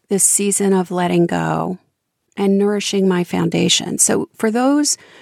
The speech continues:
who love autumn, it is still the season of going down and beginning to nourish our roots.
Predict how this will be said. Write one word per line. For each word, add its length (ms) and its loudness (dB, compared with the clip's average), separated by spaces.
who 280 0
love 560 0
autumn, 520 0
it 100 0
is 120 2
still 300 0
the 120 -4
season 680 0
of 480 0
going 400 0
down 460 0
and 240 0
beginning 380 0
to 120 -2
nourish 400 0
our 120 0
roots. 640 -2